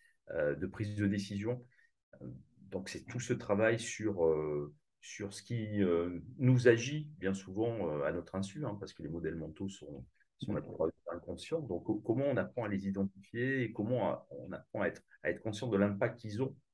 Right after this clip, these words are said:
dans notre, euh, vision de la soi-disant réalité, hein. On sait bien que chacun a la sienne, en fait. Ensuite, il y a deux disciplines qui sont plutôt, euh, collectives.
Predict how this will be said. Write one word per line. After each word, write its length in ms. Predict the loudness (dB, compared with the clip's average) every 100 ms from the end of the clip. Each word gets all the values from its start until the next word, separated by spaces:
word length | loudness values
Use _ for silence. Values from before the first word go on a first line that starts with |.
| _
dans 160 | -4 2
notre, 400 | 2 2 0 2
euh, 300 | 4 4 -2 -14 -16 -14 -14 -10 -10 -10 -4
vision 380 | -4 0 2 2
de 100 | 4
la 260 | 4 2
soi-disant 560 | -2 -4 -4 -2 -2 -2 -10 _
réalité, 540 | 2 2 2 -4 -4 -2
hein. 200 | -2 -6 -8 -12 -14 -14
On 80 | -14
sait 140 | -4
bien 160 | -2 -2
que 160 | -6 -16 -20 _ _
chacun 240 | -14 -8 -6
a 40 |
la 80 | -6
sienne, 360 | -6 -8 -8
en 60 | -10
fait. 120 | -16 -16 -20 -20 -20 -20 _ _ _ _ _ 2
Ensuite, 280 | 2 6
il 20 | 6
y 40 |
a 40 |
deux 120 | 6 4
disciplines 480 | 2 0 -2 -4
qui 100 | -8
sont 180 | -4 -2
plutôt, 560 | -2 -4 0 4 6 8
euh, 380 | 8 8 4 2
collectives. 540 | 2 2 0 -8 -10